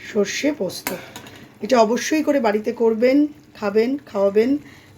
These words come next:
দেখবেন ভীষণ ভালো লাগবে। যখন নামাবো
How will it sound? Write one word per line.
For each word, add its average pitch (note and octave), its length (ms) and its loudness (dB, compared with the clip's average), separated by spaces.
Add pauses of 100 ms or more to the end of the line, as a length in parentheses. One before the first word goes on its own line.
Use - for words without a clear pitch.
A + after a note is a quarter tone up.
দেখবেন G#3+ 480 2
ভীষণ D#4+ 380 2
ভালো F#3+ 220 -2
লাগবে। E3+ 360 -8 (2000)
যখন A3+ 280 4
নামাবো C4 600 2